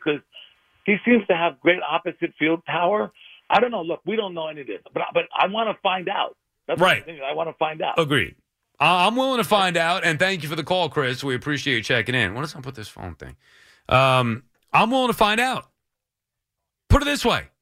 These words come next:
Speaker 2: Anybody is better than Daniel Vo-, uh, Vogelbach. Anybody. I challenge Joe in Matawan, New Jersey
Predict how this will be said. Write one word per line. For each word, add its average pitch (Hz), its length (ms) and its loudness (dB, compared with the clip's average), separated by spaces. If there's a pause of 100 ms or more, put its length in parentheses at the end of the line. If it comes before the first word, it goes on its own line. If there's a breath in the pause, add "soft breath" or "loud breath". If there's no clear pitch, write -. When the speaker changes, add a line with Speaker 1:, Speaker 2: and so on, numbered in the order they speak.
(480)
Speaker 2:
Anybody 233 1080 0
is 190 280 0
better 185 420 0
than 175 240 -2
Daniel 160 300 0
Vo-, 131 400 0
uh, 127 100 0
Vogelbach. 107 540 0 (880)
Anybody. 285 560 2 (2750)
I 185 180 4
challenge 208 720 -2
Joe 220 380 0
in 202 140 -2
Matawan, 208 500 2
New 202 140 0
Jersey 226 720 0